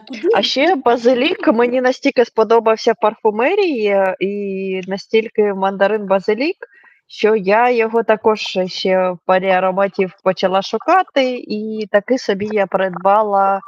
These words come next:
Speaker 2: а, Hermès, а, базилік пурпур, зелененький такий.
Speaker 1: Мгм.
Speaker 2: Він мені теж подобається, теж у мене семпл тривало був в коробочці, яку я з собою беру. І загалом, е,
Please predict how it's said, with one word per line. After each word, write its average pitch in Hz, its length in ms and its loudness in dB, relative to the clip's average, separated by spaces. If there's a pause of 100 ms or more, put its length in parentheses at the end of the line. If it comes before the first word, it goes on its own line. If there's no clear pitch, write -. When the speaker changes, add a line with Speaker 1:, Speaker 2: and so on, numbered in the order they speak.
(520)
Speaker 2:
а, - 80 2 (720)
Hermès, 208 760 0
а, 196 640 2
базилік 196 680 -2
пурпур, 180 500 0 (420)
зелененький 190 640 0
такий. 170 440 -4 (540)
Speaker 1:
Мгм. 190 540 -16 (300)
Speaker 2:
Він 220 160 -4
мені 214 240 -4
теж 208 240 2
подобається, 247 720 2
теж 202 240 0
у 190 60 -6
мене 190 260 -2
семпл 262 440 2 (120)
тривало 214 440 2
був 208 220 0
в - 200 -18
коробочці, 202 720 -2
яку 185 500 -2
я 185 120 2
з - 40 -12
собою 185 400 0
беру. 175 360 -2 (640)
І 208 580 -6
загалом, 214 720 0
е, 190 640 -6